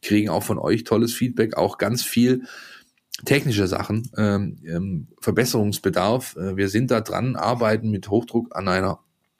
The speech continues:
sag ich mal, an einer, an einer Version, äh, die dann, äh, in der Sommerpause, wenn die E M läuft, angegangen wird, die vieles von den kleinen Kinderkrankheiten, die halt noch da sind, ähm,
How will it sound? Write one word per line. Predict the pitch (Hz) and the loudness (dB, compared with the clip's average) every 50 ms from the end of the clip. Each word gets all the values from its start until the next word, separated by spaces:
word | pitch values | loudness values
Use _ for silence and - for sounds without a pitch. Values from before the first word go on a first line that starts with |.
| - - _ _ _ _ - - - - - - - - - - - _ - | -20 -20 _ _ _ _ -20 -20 -20 -20 -18 -16 -16 -16 -18 -20 -20 _ -6
sag | - 95 90 | -2 -2 -2
ich | 92 - - | -2 -2 -4
mal, | 92 92 90 | -4 -4 -2
an | 85 90 | -2 -2
einer, | 92 90 87 - - | -2 -4 -4 -6 -6
an | - | -6
einer | 95 92 87 90 95 95 95 | -6 -6 -4 -4 -4 -4 -2
Version, | 98 98 95 - - 104 104 110 120 123 123 120 | -2 -2 0 2 2 4 6 6 4 4 2 0
äh, | - 87 101 98 | -2 -4 -6 -6
die | 95 - 98 101 | -4 -2 0 2
dann, | 98 98 95 95 92 80 | 2 2 0 0 -4 -6
äh, | - - - - | -8 -8 -8 -8
in | - - 98 | -8 -4 -2
der | 95 92 | 0 0
Sommerpause, | 95 101 95 107 107 104 - - 92 92 95 95 95 92 - | 2 2 2 2 0 0 0 0 0 0 2 2 0 0 -2
wenn | - 95 98 92 | -2 -4 -4 -2
die | 95 92 85 | -2 -2 -2
E | - | -2
M | - - 104 101 | -2 -2 0 2
läuft, | 98 92 92 92 - - _ _ _ - - - - - - - - | 2 2 2 0 -2 -6 _ _ _ -20 -20 -20 -18 -20 -16 -10 -4
angegangen | - 107 113 113 110 110 107 110 107 104 | 0 2 2 4 4 4 2 2 2 2
wird, | 107 107 107 | 2 0 0
die | - 95 | -2 -4
vieles | - - - 143 160 160 - - | -2 2 2 4 4 4 2 2
von | - 113 107 107 | 2 0 2 4
den | 107 104 104 98 | 4 2 2 2
kleinen | - - 95 92 101 107 107 104 | 0 2 2 4 4 2 0 0
Kinderkrankheiten, | - 120 117 113 107 101 - 95 95 92 - 98 92 92 95 92 | 0 0 0 0 0 0 0 -2 -2 0 0 0 0 0 -2 -4
die | - 90 95 95 | -4 -2 0 2
halt | 95 87 - - | 2 0 0 -2
noch | 92 - | -4 -6
da | - - - 92 | -4 -2 -2 -2
sind, | 90 95 92 90 - - - | -2 -2 -4 -6 -6 -8 -8
ähm, | 87 85 80 73 | -6 -6 -6 -6